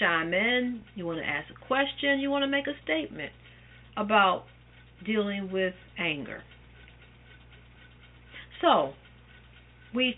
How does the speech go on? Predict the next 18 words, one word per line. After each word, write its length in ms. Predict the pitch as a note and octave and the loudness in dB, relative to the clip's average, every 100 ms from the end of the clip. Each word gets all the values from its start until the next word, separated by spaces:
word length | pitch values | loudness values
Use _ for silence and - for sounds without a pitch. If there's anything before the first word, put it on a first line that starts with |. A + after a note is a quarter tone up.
| - | 4
talked 300 | C#4 B3 A3 | 4 4 -2
about 480 | G3 F3+ E3 D3+ - - - - - | -2 -2 0 -4 -6 -20 -20 -20 -4
what 240 | F#3+ - | -2 -2
causes 480 | - G#3+ F#3+ F3+ E3+ - | 0 2 2 0 -8 -4
anger. 460 | F3+ E3+ E3 D#3 | -2 -2 -6 -6
We 220 | D#3+ G3+ G3+ - - - | -4 -4 -4 -12 -18 -4
talked 340 | B3 G#3 G3+ - | 4 4 4 -2
about, 460 | E3+ E3 D#3+ C#3+ - - - | -2 0 0 0 -6 -18 -12
uh, 260 | - D3+ C#3+ - | -6 -6 -6 -4
consequences 840 | - A#3 G#3+ F#3+ - G3 F#3 F#3+ F3+ | 4 4 4 -4 -8 -6 -6 -10 -12
of 120 | G3 - | -12 -8
anger. 420 | F3+ F3 E3 D#3+ | -6 -6 -8 -10
We, 240 | D#3 F#3+ F#3+ - - - | -8 -8 -10 -14 -18 -10
we 140 | - G3+ | -4 0
have 120 | F#3 - | 0 0
talked 380 | C4 B3+ B3+ - | 4 4 4 -4
about, 400 | F#3 F3+ E3 - - - | -4 0 0 -2 -10 -6
uh, 160 | D#3+ | -6